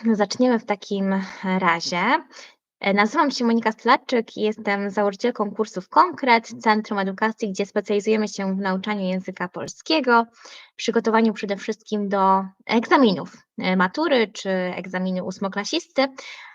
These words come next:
A dzisiaj coś dla maturzystów. Opowiem Wam o wskazówkach, o których być może jeszcze nie wiedzieliście,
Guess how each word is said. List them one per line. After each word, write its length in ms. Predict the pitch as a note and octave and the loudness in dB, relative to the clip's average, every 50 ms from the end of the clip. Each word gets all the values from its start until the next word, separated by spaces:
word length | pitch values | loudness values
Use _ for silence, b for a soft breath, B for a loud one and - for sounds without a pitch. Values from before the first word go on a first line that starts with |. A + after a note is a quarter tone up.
| B B _ - | B B _ 2
A 280 | E4 G#4 A#4+ A#4+ F#4+ | 4 4 4 4 2
dzisiaj 360 | C4+ - D#4+ D#4 - D4+ C4 | 0 -2 -4 -2 0 -2 -2
coś 240 | B3+ - B3+ B3+ A3+ | 0 2 0 0 0
dla 200 | A3+ A3 A3+ G#3+ | 0 0 2 2
maturzystów. 840 | G#3+ A#3 B3 B3 B3 A3 F#3 F#3+ F#3 F#3+ - - G#3 B3+ D#4 - - | 4 2 2 0 -2 -2 -2 -2 -4 -4 -4 -2 0 0 0 -2 -4
Opowiem 480 | - - G#3+ - A#3 A3+ A3+ A3 G#3+ G#3 | -4 -2 -2 0 0 0 0 0 0 2
Wam 240 | G#3 G#3 G3 G3+ - - | 2 2 2 0 -2 -2
o 180 | - G3+ G3+ | -2 -2 -2
wskazówkach, 880 | F#3+ - - - - - G#3 G3 G3 C4 C4+ C4 C4+ - A#3+ A3 - - | -2 -6 -12 -6 -2 -2 0 0 0 -2 -2 -2 0 0 0 0 0 -2
o 80 | - G#3 | -8 -8
których 400 | - - - A#3+ A3 A3+ A3+ G#3+ | -6 -6 -2 0 2 2 2 0
być 280 | F#3+ G#3 G#3 - - | 0 -4 -4 -4 -2
może 300 | A#3 A3 A3 A3+ A3 G#3 | 0 0 2 2 2 0
jeszcze 360 | G3 G3 G3 F#3+ - - F#3+ F3+ | 0 -2 -4 -8 -6 -6 -4 -2
nie 180 | G3 A#3 C#4 | 0 0 2
wiedzieliście, 800 | C#4 D#4+ C#4+ - C#4 C4+ C4 C4+ C4 - - - B3+ D4 C4 | 2 0 0 0 0 2 2 0 -2 -2 -2 2 2 2 2